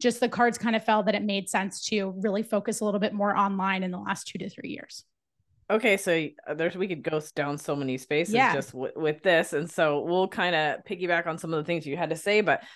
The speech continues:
Speaker 2: but I love that you brought up that they were do-, you were doing the fitness, but the nutrition portion was missing, and I find
Speaker 1: Mm-hmm.
Speaker 2: that is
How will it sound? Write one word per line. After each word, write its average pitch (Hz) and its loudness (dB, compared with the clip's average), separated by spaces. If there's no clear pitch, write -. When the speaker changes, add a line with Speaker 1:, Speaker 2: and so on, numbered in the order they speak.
Speaker 2:
but 185 6
I 180 6
love 220 6
that 226 6
you 196 -4
brought 170 2
up 170 0
that 143 0
they 170 -2
were 170 -2
do-, 214 -4
you 175 -2
were 170 2
doing 233 4
the 214 4
fitness, 180 -2
but - -8
the 160 -2
nutrition 160 -2
portion 151 -2
was 135 -2
missing, 110 -4
and 165 0
I 185 4
find 202 4
Speaker 1:
Mm-hmm. 226 0
Speaker 2:
that 190 4
is 160 0